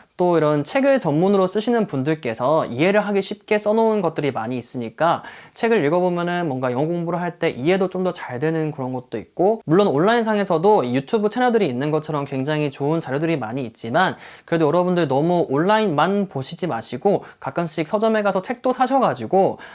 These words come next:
뭔가 분위기도 한번 바꿔보고 뭔가 새로 다짐도 한번 해보면서 새로 또 공부 방법을 시도를 해보고 또 새로운 내용도 여러분들께서 접해보시면은 또 공부에 굉장히 보탬이 되니까 교재를 사용을 하는 것도 여러분들 배제를 하지 마시고 꼭 공부를 하실 때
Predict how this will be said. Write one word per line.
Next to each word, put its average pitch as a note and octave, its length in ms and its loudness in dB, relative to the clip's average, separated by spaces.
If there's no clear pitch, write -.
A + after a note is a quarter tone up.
뭔가 B2+ 580 0
분위기도 D#3+ 460 2
한번 C#3 240 -2
바꿔보고 C3+ 840 0
뭔가 B2 400 -2
새로 G3+ 260 0
다짐도 E3 400 -2
한번 C3+ 240 -2
해보면서 E3+ 680 0
새로 F#3+ 200 -2
또 F3 140 -4
공부 D3 300 -2
방법을 C#3 460 -2
시도를 F3+ 400 -4
해보고 F#3+ 580 2
또 A#2 100 -8
새로운 G3 280 0
내용도 B2+ 500 -2
여러분들께서 A#2+ 520 -8
접해보시면은 C3+ 1000 -4
또 C#3+ 80 -4
공부에 D3 440 -2
굉장히 D3+ 420 -4
보탬이 G3+ 340 -2
되니까 C#3+ 540 -2
교재를 F#3+ 300 4
사용을 G3+ 320 4
하는 G#3 200 2
것도 E3 280 0
여러분들 B2+ 580 0
배제를 D#3+ 400 0
하지 F3 200 -2
마시고 B2+ 480 -2
꼭 - 160 -8
공부를 C#3 420 -2
하실 E3+ 340 -4
때 G#3 240 0